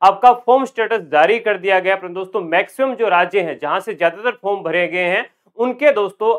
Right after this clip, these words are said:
अभी आपके फॉर्म के स्टेटस जारी नहीं किए गए हैं। तो इस वीडियो में कंप्लीट जानकारी देखने वाले हैं कि आपके राज्य के फॉर्म का दोस्तों स्टेटस है वो कब तक जारी किया जाएगा, एडमिट कार्ड दोस्तों कब तक जारी किया जाएगा।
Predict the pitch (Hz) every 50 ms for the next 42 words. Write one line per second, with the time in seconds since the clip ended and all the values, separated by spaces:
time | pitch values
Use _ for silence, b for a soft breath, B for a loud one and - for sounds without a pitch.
0 | - 180 160 156 196 214 226 233 180 170 - - 202 196 196 - 180 180 185 185
1 | 185 214 202 - - 185 165 156 180 196 180 156 147 165 165 175 185 185 175 151
2 | 143 151 160 214 233 214 185 - 196 190 185 160 175 175 160 175 214 220 - 220
3 | 190 202 175 160 190 214 180 185 175 180 196 202 202 - 214 - 220 220 202 240
4 | 262 240 214 226 208 208 202 202 202 196 190 180 - 160 156 160 185 202 196 175
5 | 185 180 180 180 170 185 214 254 - _ _ _ _ _ _ 240 233 226 226 226
6 | 226 - 285 277 247 233 220 214 226 226 226 240 240 240 - _ _ _ - 208
7 | 233 247 233 240 240 208 208 208 185 - 226 208 - - 196 190 185 214 202 -
8 | 214 214 208 196 202 - 175 160 - 208 202 170 160 - 147 151 160 175 214 214
9 | - 214 208 196 180 190 190 190 185 202 208 196 - - 165 170 165 170 196 208
10 | 208 208 220 214 220 214 226 220 - - 233 208 - 214 208 - - 208 202 185
11 | 202 196 196 202 190 196 202 196 190 175 190 185 185 185 208 220 214